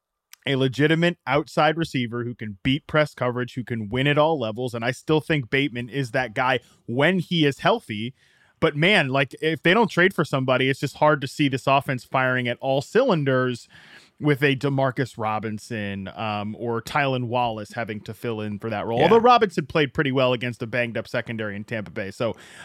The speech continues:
Speaker 1: um, Bateman's season has been a bummer, and I, I still think maybe they, they should make a move for somebody, even if it's like a,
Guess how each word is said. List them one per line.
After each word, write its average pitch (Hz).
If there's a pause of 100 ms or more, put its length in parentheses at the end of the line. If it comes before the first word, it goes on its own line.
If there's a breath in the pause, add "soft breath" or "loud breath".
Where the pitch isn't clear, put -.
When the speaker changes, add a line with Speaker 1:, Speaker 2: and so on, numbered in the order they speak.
(100)
Speaker 1:
um, 123
Bateman's 214
season 185
has 160
been 151
a 156
bummer, 139 (180)
and 135
I, 139
I 135
still 165
think 147
maybe 135
they, 127 (160)
they 135
should 165
make 135
a 131
move 123
for 127
somebody, 120
even 139
if -
it's 143
like 147
a, 160